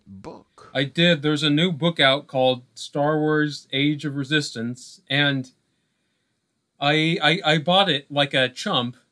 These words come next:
Speaker 2: because I, I heard that it was, like, the first full account of the making of all three films in the sequel trilogy.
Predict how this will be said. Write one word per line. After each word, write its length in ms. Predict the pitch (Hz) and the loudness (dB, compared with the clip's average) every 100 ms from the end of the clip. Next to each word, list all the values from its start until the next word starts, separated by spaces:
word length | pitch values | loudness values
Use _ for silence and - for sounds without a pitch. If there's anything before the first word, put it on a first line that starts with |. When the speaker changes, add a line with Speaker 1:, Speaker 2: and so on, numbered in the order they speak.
| _ | _
Speaker 2:
because 280 | 151 160 147 | -6 -2 2
I, 140 | 139 135 | 2 0
I 80 | 135 | -4
heard 720 | - 180 175 170 147 139 123 | -2 -2 0 -2 -4 -10 -2
that 260 | 143 139 | -2 -2
it 80 | 143 | -4
was, 220 | 139 143 | -4 -4
like, 180 | 135 131 | -4 -4
the 80 | 135 | -6
first 500 | - 175 170 160 - | -6 -4 -2 -4 -6
full 300 | 170 160 160 | -4 -2 -4
account 400 | 151 151 151 151 | -4 -2 -2 -2
of 120 | 135 | -8
the 80 | 127 | -6
making 420 | 123 143 147 143 | -4 -4 -4 -6
of 100 | 123 | -2
all 180 | 131 135 | -2 -2
three 180 | 135 143 | -4 -10
films 340 | - 143 135 | -6 -6 -6
in 80 | 131 | -10
the 80 | 117 | -12
sequel 420 | - 175 165 151 | -10 -8 -8 -10
trilogy. 680 | - 151 117 110 131 131 | -10 -10 -10 -8 -4 -6